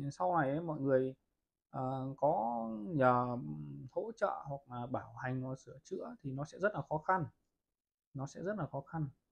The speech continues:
Đấy, nên là mình làm gì làm thì, thì nó cũng phải hài hòa và cả hai bên nó cùng đạt được cái mục đích.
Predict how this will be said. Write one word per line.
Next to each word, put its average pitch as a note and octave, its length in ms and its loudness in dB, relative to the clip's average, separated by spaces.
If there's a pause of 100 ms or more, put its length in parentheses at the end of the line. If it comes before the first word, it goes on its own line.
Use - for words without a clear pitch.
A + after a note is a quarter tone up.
(460)
Đấy, C3+ 180 -10
nên D#3+ 200 6
là C3 160 4
mình A#2 260 0
làm A#2+ 200 0
gì A2+ 140 0
làm A2 280 -6 (560)
thì, A2+ 380 -6 (520)
thì A2+ 160 0
nó A2 200 -6
cũng D#3+ 160 0
phải G2 180 -4
hài A2+ 200 -2
hòa G#2+ 360 0
và G#2 320 -6 (340)
cả - 220 -8
hai D3 180 2
bên D3+ 280 6
nó D3+ 120 -2 (520)
cùng B2 220 2
đạt A#2 200 6
được B2 160 2
cái D3+ 120 0
mục D3 140 0
đích. A3 140 6